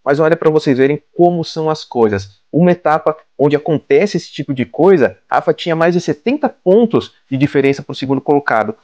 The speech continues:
Agora tem menos de cinquenta. Lembrando que um piloto pode marcar no máximo cinquenta pontos por final de semana. Então Rafa não tem mais aquela vantagem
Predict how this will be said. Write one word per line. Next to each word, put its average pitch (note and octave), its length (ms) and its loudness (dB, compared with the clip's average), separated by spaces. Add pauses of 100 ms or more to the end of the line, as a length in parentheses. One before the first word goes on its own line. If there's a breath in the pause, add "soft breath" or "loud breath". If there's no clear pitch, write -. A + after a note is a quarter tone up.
(160)
Agora D#3 360 2
tem F3 160 0
menos D#3+ 380 -2
de D#3 80 -6
cinquenta. C#3 680 -2
Lembrando B2+ 420 2
que D3+ 240 0 (260 loud breath)
um E3+ 80 0
piloto D#3+ 400 2
pode D#3 320 -2
marcar D3 420 0
no E3+ 140 0
máximo E3+ 400 -2
cinquenta G#3 600 -2
pontos - 580 -4 (180)
por F3+ 240 2
final E3 440 2
de D#3+ 100 -14
semana. C#3 540 2
Então G3+ 260 2
Rafa E3+ 300 0
não F3 160 0
tem F3 160 -6
mais E3 160 0
aquela D#3 320 0
vantagem D3 640 -2